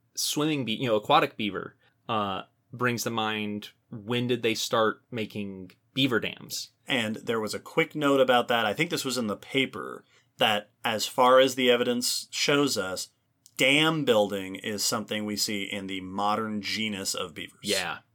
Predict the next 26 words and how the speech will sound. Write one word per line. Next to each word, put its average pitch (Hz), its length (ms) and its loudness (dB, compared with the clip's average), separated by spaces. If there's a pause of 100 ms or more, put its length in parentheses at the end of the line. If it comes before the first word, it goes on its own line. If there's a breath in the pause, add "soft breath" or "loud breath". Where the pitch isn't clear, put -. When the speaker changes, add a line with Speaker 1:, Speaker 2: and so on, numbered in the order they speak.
(160)
Speaker 2:
That 107 120 -6
that 120 160 4
is 110 120 2
a 104 140 2 (180)
very 113 520 2
recent 95 1040 -4 (300)
development 98 640 -4
in 95 100 -10
beaver 92 320 -8
evolutionary - 540 -10
history. - 400 -12 (140)
Speaker 1:
Which 156 200 0
makes 170 180 0
sense 175 160 0
for 143 100 0
a 120 40 2
couple 123 260 0
reasons. - 400 -12
One, 120 580 2 (160)
it 127 180 2
seems 143 240 0
like 135 140 6
it 127 80 4
would 110 180 -4
be 113 220 -6 (120)
tricky 139 580 -2